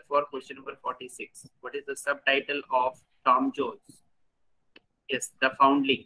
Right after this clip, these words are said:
Tom Jones, The Foundling, a very famous novel by Henry Fielding. Very right. About whom?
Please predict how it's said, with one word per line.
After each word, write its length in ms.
Tom 240
Jones, 300
The 100
Foundling, 600
a 40
very 300
famous 340
novel 320
by 300
Henry 340
Fielding. 320
Very 200
right. 420
About 380
whom? 380